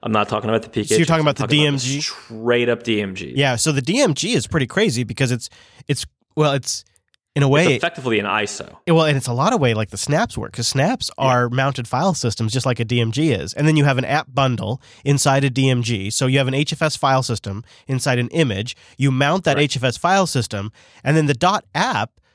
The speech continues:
Speaker 2: file extension is actually a folder, and inside there is the, all the contents of the application, and then you drag
Speaker 1: There's a bunch
Speaker 2: that.
Speaker 1: of hot links to
Speaker 2: Yeah.
Speaker 1: different. So, so the way Mac works, right? Anything that's part of the system,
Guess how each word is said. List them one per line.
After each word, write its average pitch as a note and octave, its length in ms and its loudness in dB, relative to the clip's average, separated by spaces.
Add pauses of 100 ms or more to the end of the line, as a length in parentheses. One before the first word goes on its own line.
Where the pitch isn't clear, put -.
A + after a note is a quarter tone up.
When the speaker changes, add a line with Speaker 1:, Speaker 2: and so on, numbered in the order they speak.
(140)
Speaker 2:
file G#3+ 300 0
extension C3 340 -2
is A#2+ 220 -2
actually C#3+ 580 0
a G2+ 80 -2
folder, D3+ 560 0
and B2 80 0
inside E3+ 420 2
there C3 140 0
is A2+ 140 -2
the, A2+ 180 -2
all C#3+ 180 4
the A#2+ 120 -6
contents B2+ 420 -2
of A#2 80 -2
the A2+ 80 0
application, G#2+ 560 -4
and A#2+ 60 0
then C3 100 2
you B2+ 100 0
drag B2 260 0
Speaker 1:
There's C#3+ 100 2
a - 20 -2
bunch A#2+ 160 0
Speaker 2:
that. - 80 -8
Speaker 1:
of - 80 -12
hot A#2 220 0
links G2+ 380 -6
to - 120 -8
Speaker 2:
Yeah. G2+ 120 -4
Speaker 1:
different. G2 280 -6 (360)
So, A#2+ 360 0
so - 160 0
the C#3+ 80 6
way D#3 120 4
Mac C3 320 -2
works, G2 360 -2
right? F2+ 340 0 (420)
Anything C3+ 380 -2
that's A2+ 140 -4
part G#2+ 260 -2
of G2 100 -6
the F2+ 80 -6
system, B2+ 680 -4